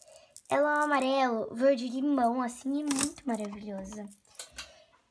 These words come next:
Essa aqui é um laranja bem clarinho. Tem essa que é um dourado. Tem a pink,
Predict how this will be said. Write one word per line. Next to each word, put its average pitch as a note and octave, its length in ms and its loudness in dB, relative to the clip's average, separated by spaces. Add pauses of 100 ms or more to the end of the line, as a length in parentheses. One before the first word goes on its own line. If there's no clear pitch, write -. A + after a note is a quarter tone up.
(140)
Essa C4+ 460 2
aqui A#3 220 0
é B3+ 80 6
um B3 80 -4
laranja A#3+ 420 0
bem G#3+ 260 -4
clarinho. G#3 1040 -4 (1300)
Tem C4 560 2
essa A#3+ 220 -2
que B3 100 -6
é A#3+ 40 2
um A#3+ 120 0
dourado. A#3 880 -2 (1900)
Tem A3+ 220 4 (340)
a C#4 340 10 (360)
pink, D4+ 560 0